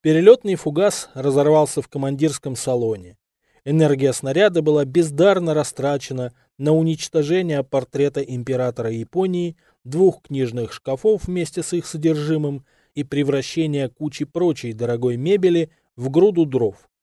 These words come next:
Впрочем, дрова тоже пропали даром. Пожара не получилось. Зажигательное действие русских снарядов с пироксилином,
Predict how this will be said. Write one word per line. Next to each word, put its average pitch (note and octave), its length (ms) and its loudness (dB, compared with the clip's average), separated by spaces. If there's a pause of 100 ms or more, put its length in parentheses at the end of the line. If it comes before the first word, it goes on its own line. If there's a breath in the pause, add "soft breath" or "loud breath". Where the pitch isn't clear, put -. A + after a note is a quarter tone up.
(400)
Впрочем, E3+ 440 0
дрова C#3 300 2
тоже A#2 300 -2
пропали A#2 440 -6
даром. G#2 420 -6 (340)
Пожара D#3 380 2
не C#3 140 -2
получилось. A#2+ 720 -10 (340)
Зажигательное C3+ 800 2
действие B2 500 -2
русских B2+ 340 -4
снарядов D3+ 500 0
с - 80 -18
пироксилином, A#2 760 -8